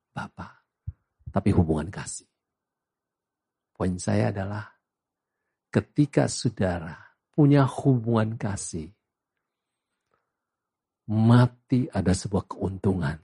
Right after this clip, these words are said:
karena engkau berjumpa dengan kekasihmu, muka dengan muka. Amin, saudara?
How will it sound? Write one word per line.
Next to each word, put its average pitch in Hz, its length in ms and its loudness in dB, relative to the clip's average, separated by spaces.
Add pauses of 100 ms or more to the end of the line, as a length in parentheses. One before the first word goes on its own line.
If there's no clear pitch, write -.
karena 95 320 -8
engkau 98 240 -6
berjumpa 90 480 -4
dengan 85 200 -4
kekasihmu, - 880 -10
muka 87 400 -4
dengan 120 320 -8
muka. - 160 -6 (560)
Amin, 107 200 2
saudara? 127 360 4